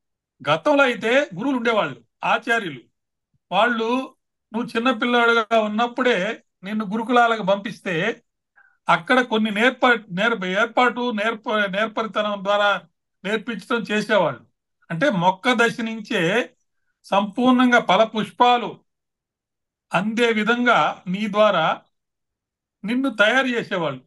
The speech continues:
కానీ అటువంటి గురువులు లేరు, మహర్షులు లేరు, మహనీయులు లేరు, శాస్త్రజ్ఞులు లేరు, కళాకారులు లేరు. ఇప్పుడు మనకున్నటువంటి, ఆ, నేర చరిత్ర కలిగినటువంటి నాయకులు, ఆ, విశ్వవిఖ్యాత గాంచినటువంటి,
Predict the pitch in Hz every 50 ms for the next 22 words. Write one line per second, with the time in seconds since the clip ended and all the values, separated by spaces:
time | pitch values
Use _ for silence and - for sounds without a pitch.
0 | _ - 208 233 254 277 247 302 - 196 247 247 247 214 240 202 170 165 - 240
1 | 254 254 254 247 247 247 247 269 277 285 330 320 - _ _ _ _ _ _ -
2 | 160 185 220 226 220 - 269 247 247 240 233 233 233 269 269 220 202 196 202 226
3 | 240 247 247 247 240 240 233 226 226 233 247 269 277 320 - _ _ _ _ _
4 | _ _ _ _ _ - - 180 185 214 233 226 - - 247 247 240 226 247 247
5 | 240 226 233 233 254 262 - 185 190 208 233 247 240 233 226 233 226 220 214 208
6 | 214 220 202 160 - 151 131 - _ _ _ _ _ _ _ _ - 175 196 214
7 | 208 - 214 226 254 262 254 269 247 240 220 269 277 302 311 - _ _ _ _
8 | _ _ _ _ _ _ _ _ _ _ - 190 185 180 170 165 160 151 147 151
9 | 180 226 247 262 254 254 - 240 233 247 240 240 233 220 220 220 220 214 214 196
10 | 202 196 180 160 175 151 143 151 175 202 202 196 - 226 226 262 320 370 - _
11 | _ _ _ _ _ _ _ _ _ _ - 180 160 151 143 160 160 - - 254
12 | 247 247 214 175 - 247 247 254 247 220 247 226 180 147 - - _ _ _ _
13 | - 165 196 208 220 214 202 214 214 202 202 202 202 196 180 190 160 131 -